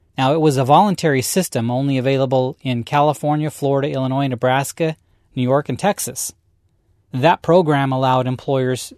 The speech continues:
to confirm the work eligibility of their newly hired employees, but it wasn't automated.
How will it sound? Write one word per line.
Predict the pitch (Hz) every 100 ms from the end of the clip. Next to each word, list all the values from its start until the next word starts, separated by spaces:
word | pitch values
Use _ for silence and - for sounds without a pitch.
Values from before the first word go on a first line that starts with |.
| _
to | -
confirm | - 127 - - 190 151 127 135
the | 135
work | 127 151 156
eligibility | 156 151 131 127 143 139 139
of | 131
their | 123
newly | 127 135 143
hired | 131 120 123
employees, | 117 127 127 170 143 127 _ _ _ _
but | 151
it | 156
wasn't | 160 185 175
automated. | 156 180 180 131 110 98